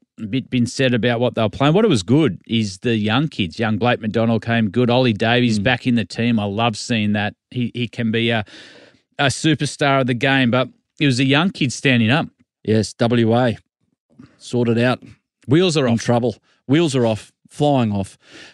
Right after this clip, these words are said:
Speaker 2: Uh, and another one, uh, this, this stands out. David Willey not finding out he didn't get a contract with the E C B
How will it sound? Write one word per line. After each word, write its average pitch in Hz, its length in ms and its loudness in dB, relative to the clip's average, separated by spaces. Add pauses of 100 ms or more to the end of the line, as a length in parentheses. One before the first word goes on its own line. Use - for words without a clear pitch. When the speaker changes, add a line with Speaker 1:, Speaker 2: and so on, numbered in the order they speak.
Speaker 2:
Uh, 135 320 0
and 147 520 0
another 147 280 0
one, 107 220 -6
uh, 113 180 -4
this, - 280 -6 (100)
this 120 140 -2
stands 95 400 -6
out. 95 180 -6 (640)
David 147 280 0
Willey 113 340 -2 (140)
not 120 140 -4 (220)
finding 143 540 0
out 113 180 -4
he 107 200 -12 (160)
didn't 131 320 -2
get 123 240 -6
a 104 80 -12
contract 107 580 -8 (140)
with 110 100 -12
the 107 140 -4
E 107 120 -2
C 107 220 -4
B 101 460 -6